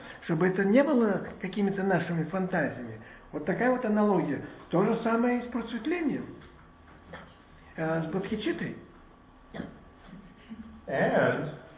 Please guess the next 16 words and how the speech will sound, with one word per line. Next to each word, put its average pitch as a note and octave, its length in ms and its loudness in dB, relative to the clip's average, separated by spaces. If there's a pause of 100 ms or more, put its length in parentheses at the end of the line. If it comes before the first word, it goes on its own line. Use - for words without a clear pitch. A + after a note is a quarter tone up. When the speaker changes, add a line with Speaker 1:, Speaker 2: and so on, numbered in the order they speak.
(2000)
Speaker 2:
dedication C3 720 0 (840)
of G2 100 -6
that G2+ 260 -2
positive A2+ 540 -2
force C3 320 -6
is G#2+ 140 -10
absolutely G#2 580 -8
essential F2 500 -10 (1160)
to C#3 140 -2
have G#2+ 180 0
it G2+ 120 -8
dedicated G#2 640 -4
correctly. G2+ 420 -6 (840)
Because G#2 560 0
if E3 360 2
we D3 560 0